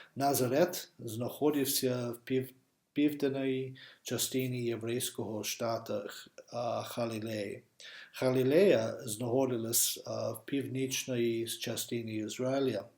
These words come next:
Назарет знаходився сорок один кілометр на захід від моря Галілеї.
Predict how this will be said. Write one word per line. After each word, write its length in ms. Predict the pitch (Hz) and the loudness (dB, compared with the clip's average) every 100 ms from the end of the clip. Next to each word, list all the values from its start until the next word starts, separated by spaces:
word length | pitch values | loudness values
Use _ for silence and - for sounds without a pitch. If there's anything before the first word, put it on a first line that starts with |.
| - - - - | -14 -12 -14 -8
Назарет 720 | 127 135 127 135 139 180 180 - | 0 2 2 2 6 4 4 -6
знаходився 1200 | 135 120 113 131 127 139 131 123 - 120 117 117 | -8 -6 -6 -4 0 2 2 2 0 -2 -2 -2
сорок 480 | 117 - 135 127 131 | -2 0 0 0 -2
один 460 | 120 113 117 117 113 _ _ _ | -4 0 -2 -2 -8 _ _ _
кілометр 920 | - 110 110 120 127 135 120 - 92 | -6 -4 -2 -2 0 0 0 -2 -8
на 280 | 117 113 110 | -8 -6 -4
захід 600 | 110 120 120 - 117 107 | -2 -2 -2 -2 -6 -4
від 200 | 113 110 110 | -6 -6 -6
моря 460 | 110 117 113 107 - | -2 -2 0 -4 -6
Галілеї. 720 | - 101 101 104 107 98 | -6 -4 -4 -6 -6 -8